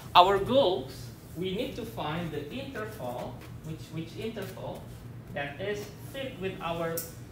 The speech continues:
inter-, uh, this equi-, inequality, less than zero. Okay. So we can try from negative four, okay, and perhaps for this maybe negative two point five,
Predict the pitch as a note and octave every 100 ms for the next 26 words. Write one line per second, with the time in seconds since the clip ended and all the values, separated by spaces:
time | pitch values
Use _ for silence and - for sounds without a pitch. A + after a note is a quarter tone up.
0 | - - - - - D#3+ D#3+ - D3 C#3+
1 | C#3 - - - - - D3 D3 D3 D3+
2 | D3 D#3 D3+ - D3+ - - - - D3+
3 | C#3+ - C3 B2+ C3 - - - D#3 F3+
4 | - - - - - - F#3+ A#3 B3 A#3+
5 | - G#3+ G#3 G#3 G#3 F3+ E3+ E3+ E3+ -
6 | - - B2+ B2+ - - - - - E3+
7 | F3 - - - - - E3 E3+ F3+ G3+
8 | G3+ - F3+ D#3+ D#3+ F#3+ - D#3 D3 D3
9 | C#3+ C#3 C3+ - - F#3 F#3+ F3 - D#3
10 | D#3 E3+